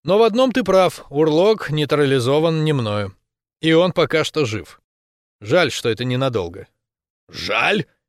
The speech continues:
возмутился Росс. «Эй, Чебурашка, я че-то не пойму, ты жалеешь эту тварь?» «А вы не слишком далеко убежали», — я показал Вите большой палец. «Это хорошо, не пришлось долго искать.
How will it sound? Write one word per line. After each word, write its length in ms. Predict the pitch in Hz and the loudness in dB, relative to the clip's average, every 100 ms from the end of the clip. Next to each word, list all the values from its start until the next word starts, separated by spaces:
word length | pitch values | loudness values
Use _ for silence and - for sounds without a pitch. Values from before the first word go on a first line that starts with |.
| _ | _
возмутился 720 | 107 113 117 113 117 95 127 | -6 -6 -4 -6 -6 -4 0
Росс. 280 | 113 80 - _ _ _ - | 0 -2 -8 _ _ _ -4
«Эй, 240 | 185 180 | 0 0
Чебурашка, 580 | 117 156 202 208 139 135 | 0 0 2 4 2 0
я 100 | 147 | 0
че-то 280 | - 202 190 | 0 0 0
не 100 | 214 | 2
пойму, 400 | 220 226 214 165 | 4 4 4 2
ты 180 | 208 170 | 0 2
жалеешь 500 | 214 185 226 240 214 | 2 4 4 2 0
эту 220 | 202 208 | -2 -2
тварь?» 440 | 156 214 254 233 _ _ _ _ _ _ _ _ _ _ | 0 2 2 0 _ _ _ _ _ _ _ _ _ _
«А 140 | 95 107 | -10 -4
вы 140 | 185 | -2
не 120 | 214 | -2
слишком 420 | 180 240 - 220 | 0 -2 0 0
далеко 400 | 202 214 208 208 | 2 2 4 4
убежали», — 560 | 202 208 175 208 165 92 _ _ - | 4 2 2 4 2 0 _ _ -16
я 200 | 98 92 | -10 -10
показал 460 | 107 113 110 110 | -4 -2 0 -2
Вите 260 | 117 120 120 | -2 -4 -2
большой 400 | 113 113 127 113 | -2 -2 -2 0
палец. 440 | 131 98 76 - _ _ _ _ - | 0 -2 -6 -16 _ _ _ _ -6
«Это 220 | 160 202 | -2 0
хорошо, 500 | 214 214 185 202 185 | 2 2 0 0 0
не 140 | 143 | 0
пришлось 460 | 135 156 196 190 143 | -2 -2 0 0 2
долго 320 | 156 151 165 | 0 0 0
искать. 480 | 160 - 131 85 | 0 0 0 0